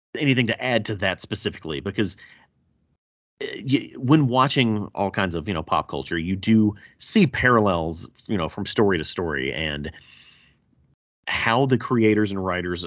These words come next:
address tropes that we've seen before matters. It, like, it matters whether or not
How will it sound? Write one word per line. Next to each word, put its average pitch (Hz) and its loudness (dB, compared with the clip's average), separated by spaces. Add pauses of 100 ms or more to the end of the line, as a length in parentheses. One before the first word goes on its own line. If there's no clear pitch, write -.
(560)
address 98 -2 (1300)
tropes 117 2
that 117 0
we've 98 0
seen 110 0
before 87 -2 (1120)
matters. 113 4
It, 82 -4
like, 123 4
it 110 4
matters 113 0 (460)
whether 104 0
or 104 2
not 92 -2